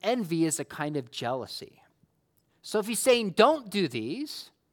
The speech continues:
then if we want to know what it means to love, what do we need to do? The opposite. Who said that? Uh, uh, you're killing it, man. A plus.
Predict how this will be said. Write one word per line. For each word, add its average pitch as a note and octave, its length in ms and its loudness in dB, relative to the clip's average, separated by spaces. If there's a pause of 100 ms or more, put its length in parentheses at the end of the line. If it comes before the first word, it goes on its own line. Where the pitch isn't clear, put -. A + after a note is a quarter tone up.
(360)
then E3 100 -2
if - 100 -10
we G3+ 100 0
want G#3 340 6
to A#3 40 2
know F#3 320 4
what F3 260 0
it E3+ 60 -4
means E3+ 280 0
to C#3+ 100 -4
love, F3 580 2 (1160)
what D#3+ 100 -8
do E3 60 0
we F3 80 -2
need F3 160 0
to F3+ 80 -10
do? B2+ 260 -6 (2250)
The G3+ 140 -10
opposite. - 500 -14 (880)
Who G#3 60 -12
said C#3 200 -8
that? F#2+ 180 -14 (1040)
Uh, D#3 100 -14 (120)
uh, C#3+ 180 -8
you're D3+ 140 -12
killing A2 340 -12
it, - 140 -20
man. F#2 260 -20 (120)
A C#3 100 -2
plus. - 520 -10